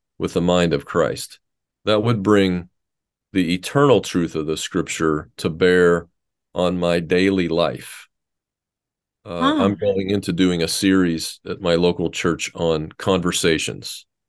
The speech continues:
Speaker 1: which sounds pretty ordinary, and that's the point.
Speaker 2: Mm-hmm.
Speaker 1: We have conversations <laughs> every day.
Speaker 2: Yeah.
Speaker 1: But what does it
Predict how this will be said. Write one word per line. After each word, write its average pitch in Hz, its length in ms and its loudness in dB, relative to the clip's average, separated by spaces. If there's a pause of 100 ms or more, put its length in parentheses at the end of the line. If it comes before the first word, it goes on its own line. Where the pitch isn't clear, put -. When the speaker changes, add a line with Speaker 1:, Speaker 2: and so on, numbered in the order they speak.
(180)
Speaker 1:
which - 160 -8
sounds 80 420 -2 (420)
pretty 87 240 0
ordinary, 82 760 0
and 92 140 -2
that's 98 200 0
the - 80 0
point. - 360 0 (540)
Speaker 2:
Mm-hmm. 202 240 0
Speaker 1:
We - 260 -12
have 123 140 0
conversations 131 640 2
<laughs> - 40 -2
every 127 220 -4
day. 123 520 -8 (460)
Speaker 2:
Yeah. 233 160 8
Speaker 1:
But 110 80 2
what 143 120 4
does - 220 -10
it - 60 -20